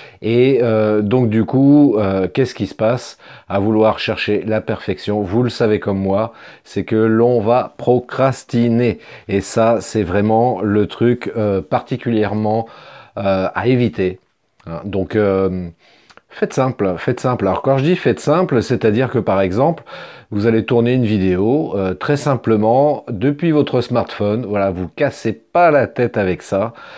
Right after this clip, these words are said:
Euh, ça sert strictement à rien. Vous prenez votre smartphone et, et vous tournez votre vidéo.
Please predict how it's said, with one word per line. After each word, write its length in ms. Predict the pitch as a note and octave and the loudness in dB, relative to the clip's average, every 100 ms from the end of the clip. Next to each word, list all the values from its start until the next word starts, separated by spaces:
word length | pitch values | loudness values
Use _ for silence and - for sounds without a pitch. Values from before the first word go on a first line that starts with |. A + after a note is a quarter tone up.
| - - - - | -20 -20 -16 -4
Euh, 540 | G2+ G2 F#2+ F#2+ F#2+ | -2 0 2 2 0
ça 220 | F2+ - | -2 -6
sert 180 | - G2+ | -8 -8
strictement 560 | - A#2 G#2+ C#3+ C3 G2 | -4 -4 -2 0 0 0
à 20 | |
rien. 300 | F#2 G2+ C3 | -2 -2 -2
Vous 160 | A#2+ A2 | -2 -4
prenez 260 | - A#2+ | -2 -2
votre 280 | B2 A#2 A2 | -2 -2 -4
smartphone 520 | - G2+ - G#2 A2+ | -4 -6 -6 -4 -2
et, 160 | C3 - | -2 -2
et 120 | C3 | -2
vous 440 | B2 A#2 C3 G#2+ D2 | 0 0 -2 -4 -10
tournez 380 | - A2 A2+ G2 | -4 -2 0 -2
votre 280 | G#2+ G#2 G#2+ | -4 -4 -2
vidéo. 380 | G#2 G2+ F#2 | -2 0 -2